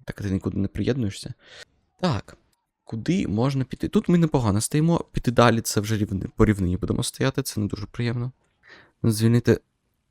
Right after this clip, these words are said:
Карпатську Русь було б дуже прекрасно, але тут їх надто багато. Можна було б піти по поляках. Погнали, тут нема, нема сенсу йти с-, в... на схід. На північ також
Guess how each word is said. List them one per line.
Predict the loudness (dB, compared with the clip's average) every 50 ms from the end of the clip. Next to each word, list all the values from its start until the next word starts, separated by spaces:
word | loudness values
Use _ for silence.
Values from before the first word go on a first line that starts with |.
| _ _ _
Карпатську | -2 0 0 2 4 2 2 2 2 -4 -6 -4 -2
Русь | 0 0 -2 -2 -4 0
було | 2 2 2
б | 2 0 -12 -12 -8
дуже | -6 -6 -6 -6 -4
прекрасно, | 0 0 0 0 2 2 2 2 2 0 -2 0 2
але | 2 2 0
тут | 0 -4 -6 -4
їх | -4 -4 -2 -2
надто | -2 -2 -2 -2 -2 -4 -2
багато. | 0 0 0 0 -2 -4 -4 -4 -6 -6 -6 _ _ _ _ _ -20 -20 -20 -20 -20 -20 _ 0
Можна | 2 2 4 4 2
було | 2 4 2 2
б | 2 0
піти | -4 -4 -2
по | 0 2 2
поляках. | 4 6 6 6 6 4 0 -2 -4 -6 -8 -8 -14 -20 _ _ _ _ _ _ _ _ _ _ -20 -20 -20 -20 -20 -20 -20 -20 -14 _
Погнали, | 0 2 2 4 4 2 2
тут | 2 0 0 -2 -2 -6 -14 _ -2
нема, | 0 2 4 6 4 4
нема | 4 2 0 0 0
сенсу | 0 0 0 0 0 0 -2 -4
йти | -2 0 2 2 2 2 0 -4
с-, | -4 -4 -2 -2 -2 -4 -4 -4 -6 -8 -10 -10 -10
в... | -10 -8 -6 -4 -2 0 0 0 -2
на | -2
схід. | -4 -4 -4 -6 -8 -8 -8 -12 -12 _ _ _ _ _ _ -20 -20 -20 _ _ -2
На | -2 0
північ | 2 4 4 4 4 2 0 0
також | 0 2 2 2 2 0 -2 -8